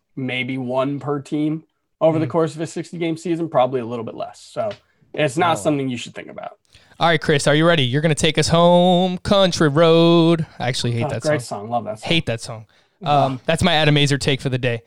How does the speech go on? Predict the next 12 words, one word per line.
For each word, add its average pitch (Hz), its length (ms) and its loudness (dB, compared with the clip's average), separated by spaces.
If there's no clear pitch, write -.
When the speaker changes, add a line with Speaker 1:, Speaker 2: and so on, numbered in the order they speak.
Speaker 2:
<laughs> - 320 -20
How 208 100 0
come 247 180 2
I 233 120 4
am 202 100 6
not 190 180 2
hearing 196 360 4
more 196 400 6
hype 175 340 2
for 170 260 0
long 156 380 4
relievers? 147 720 -2